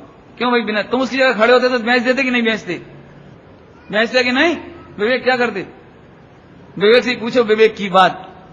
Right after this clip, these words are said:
क्या करते? बोलो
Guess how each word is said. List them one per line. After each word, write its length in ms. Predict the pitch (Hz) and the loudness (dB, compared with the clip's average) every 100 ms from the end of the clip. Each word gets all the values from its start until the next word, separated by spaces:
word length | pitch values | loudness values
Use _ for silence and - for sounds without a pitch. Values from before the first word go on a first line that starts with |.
| - - - - - - | -20 -20 -20 -20 -18 0
क्या 120 | 226 | 0
करते? 240 | 233 196 165 - - - - - - - - - - - - - - - 160 | 0 -4 -10 -18 -20 -20 -20 -20 -20 -20 -20 -20 -20 -20 -20 -20 -20 -18 -8
बोलो 560 | 160 220 320 247 - | -4 0 0 -2 -10